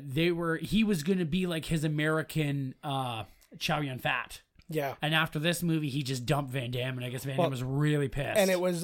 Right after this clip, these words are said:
Speaker 2: the bi-, the big part was that whole edit situation.
Speaker 1: Right.
Speaker 2: It really, like, dr-, it really, like, uh, put a wedge between them 'cause they actually had another project in the re-, in the ready.
Speaker 1: Right, that's what I thought,
Speaker 2: And they were
Speaker 1: yeah.
Speaker 2: ready to rock, and then, yeah, he went kind of ego.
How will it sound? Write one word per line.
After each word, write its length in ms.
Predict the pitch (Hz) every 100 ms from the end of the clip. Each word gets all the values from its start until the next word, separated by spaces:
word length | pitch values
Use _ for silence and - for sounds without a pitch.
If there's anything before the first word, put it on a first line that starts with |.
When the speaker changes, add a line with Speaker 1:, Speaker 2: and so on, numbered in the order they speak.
| -
Speaker 2:
the 160 | 175
bi-, 200 | 165 180
the 120 | 185 170
big 280 | 180 180
part 300 | 147 170 175 175
was 240 | 156 143
that 240 | 156 156
whole 260 | - 170 151
edit 300 | 160 196 - -
situation. 720 | - 156 - 135 117 - - -
Speaker 1:
Right. 500 | 143 147 147 139 -
Speaker 2:
It 120 | 156
really, 400 | 151 165 160 156
like, 160 | 151 147
dr-, 260 | 131 160
it 220 | 165 160 156
really, 260 | 156 156
like, 260 | 147 147 175 -
uh, 300 | 165 139 135
put 180 | -
a 40 | 165
wedge 240 | 151 175
between 260 | 180 - 143
them 100 | 131
'cause 140 | 156 147
they 100 | 165
actually 320 | 185 - 185
had 220 | - 160
another 240 | 160 143 135
project 520 | - 147 139 127 -
in 100 | 131
the 80 | 123
re-, 180 | 127 -
in 160 | 147
the 80 | 131
ready. 200 | 123 151
Speaker 1:
Right, 260 | 151 156 123
that's 180 | 143
what 100 | 151
I 40 | 135
thought, 280 | - 151 143
Speaker 2:
And 120 | 170
they 60 |
were 80 | 170 170
Speaker 1:
yeah. 60 |
Speaker 2:
ready 220 | 165 156
to 60 | 143
rock, 440 | 143 185 165 -
and 260 | 147 160 147
then, 220 | 151 151
yeah, 220 | 156 156
he 280 | 131 151 151 147 160 _ _ _ -
went 340 | 175 151 143
kind 240 | 151 156 147
of 180 | 135 139
ego. 540 | 185 160 165 151 147